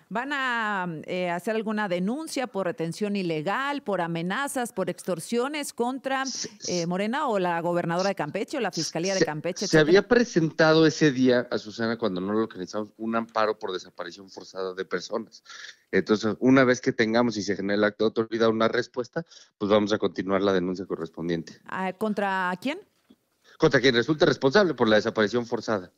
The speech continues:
Speaker 1: Bueno.
Speaker 2: Porque no, no lo localizábamos.
Speaker 1: Bueno, pues vamos viendo cómo se comporta el senador, que no quiere tomar llamadas. Juan, extraño, no quiere responder preguntas, pero bueno,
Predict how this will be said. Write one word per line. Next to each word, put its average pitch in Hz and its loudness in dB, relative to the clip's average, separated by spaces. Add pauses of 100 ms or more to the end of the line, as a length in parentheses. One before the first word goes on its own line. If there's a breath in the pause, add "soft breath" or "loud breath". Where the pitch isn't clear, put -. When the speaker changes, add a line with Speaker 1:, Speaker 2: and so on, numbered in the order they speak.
(180)
Speaker 1:
Bueno. 165 -4
Speaker 2:
Porque 117 2
no, 117 2
no 113 2
lo 113 4
localizábamos. 92 -6
Speaker 1:
Bueno, 208 -4
pues 233 -4
vamos 226 -6
viendo 220 -4
cómo 214 -6
se 214 -8
comporta 185 -4
el 170 -2
senador, 196 -2
que 208 -4
no 190 -2
quiere 196 -2
tomar 185 -4
llamadas. 226 -4
Juan, 247 -6
extraño, 254 -6
no 220 -4
quiere 196 -6
responder 175 -4
preguntas, 240 -4
pero 175 -2
bueno, 170 0